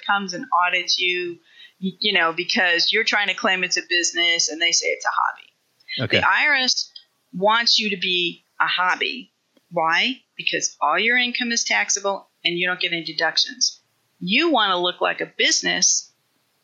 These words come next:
Speaker 1: because then you get to deduct all your expenses.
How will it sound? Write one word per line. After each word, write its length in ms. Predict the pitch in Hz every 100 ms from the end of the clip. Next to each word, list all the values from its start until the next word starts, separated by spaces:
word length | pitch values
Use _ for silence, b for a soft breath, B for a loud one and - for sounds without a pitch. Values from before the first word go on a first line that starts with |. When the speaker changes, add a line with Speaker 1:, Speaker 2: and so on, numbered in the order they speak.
| _ _ _ _ _ _
Speaker 1:
because 280 | - - 175
then 160 | 196 202
you 80 | 180
get 160 | 175
to 80 | 170
deduct 380 | 165 170 170 165
all 100 | 160
your 180 | 156 123
expenses. 680 | - - - - - -